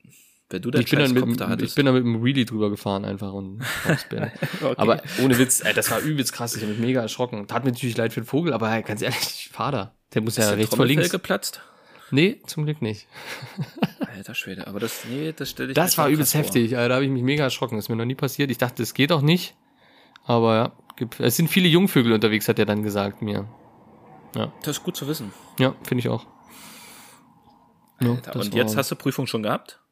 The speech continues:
Speaker 2: Nee, nee, ich hab jetzt, äh, das dauert noch. Das ist ja, wie gesagt, ich hab mich letztes Jahr angemeldet, das hat sich b-, durch Corona bis jetzt gezogen und die kommen immer noch nicht hinterher mit den, mit den Prüfungsterminen. Also Ende August,
Speaker 1: Echt?
Speaker 2: denk ich,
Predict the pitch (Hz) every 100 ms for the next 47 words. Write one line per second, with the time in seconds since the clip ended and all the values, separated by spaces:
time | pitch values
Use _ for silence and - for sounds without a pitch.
0 | - 127 147 170 147 107 117 120 120 127
1 | 117 110 110 - - - 104 131 110 107
2 | - - 127 - 120 117 139 143 117 113
3 | 110 107 127 175 151 131 147 143 127 123
4 | 123 - 110 117 - - - 113 - 113
5 | 110 104 113 120 - 127 - 120 123 123
6 | - - - 113 110 113 113 120 113 107
7 | 117 107 101 107 104 98 98 101 120 -
8 | 107 110 - 92 92 95 101 107 101 101
9 | 98 107 - 104 98 95 -